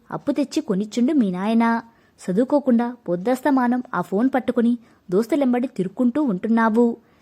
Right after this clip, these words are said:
ఎందుకిట్లా తయారైనావురా? మీ నాయన చానా ఫికర్ చేస్తున్నాడు నీ విషయంలా. కొడుకు కృష్ణతో ఆవేదనగా అంది సరస్వతమ్మ. తల్లి మాటలు ఏమీ పట్టనట్లుగా ఛార్జింగ్ పెట్టిన తన స్మార్ట్ ఫోన్ను తీసుకుని విసవిసగా బయటకు వెళ్ళిపోయాడు కృష్ణ.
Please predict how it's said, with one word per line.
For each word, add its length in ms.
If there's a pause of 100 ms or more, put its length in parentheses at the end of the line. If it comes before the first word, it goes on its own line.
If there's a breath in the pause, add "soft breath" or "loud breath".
(160 soft breath)
ఎందుకిట్లా 400
తయారైనావురా? 920 (400 soft breath)
మీ 100
నాయన 360
చానా 400
ఫికర్ 440
చేస్తున్నాడు 500
నీ 160
విషయంలా. 640 (560 soft breath)
కొడుకు 260
కృష్ణతో 580 (140)
ఆవేదనగా 600
అంది 280
సరస్వతమ్మ. 840 (640 soft breath)
తల్లి 200
మాటలు 420 (180)
ఏమీ 240
పట్టనట్లుగా 720
ఛార్జింగ్ 640
పెట్టిన 200
తన 220
స్మార్ట్ 360
ఫోన్ను 260
తీసుకుని 580 (420 soft breath)
విసవిసగా 520
బయటకు 420
వెళ్ళిపోయాడు 640
కృష్ణ. 600